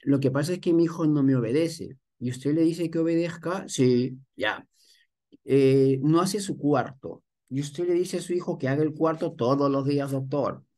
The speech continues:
"Ya." Eh, "¿algo más?" "Sí, doctor, no hace la tarea."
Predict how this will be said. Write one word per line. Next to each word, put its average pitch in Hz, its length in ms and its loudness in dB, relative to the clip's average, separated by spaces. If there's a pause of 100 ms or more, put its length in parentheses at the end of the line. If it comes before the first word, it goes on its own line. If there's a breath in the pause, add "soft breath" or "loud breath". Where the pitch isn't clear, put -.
(100)
"Ya." - 320 -8 (760)
Eh, 113 340 -2 (100)
"¿algo 175 240 6
más?" 185 560 2
"Sí, 196 320 -2
doctor, 139 460 2
no 139 280 6
hace 170 260 -2
la 185 180 -2
tarea." 127 480 -2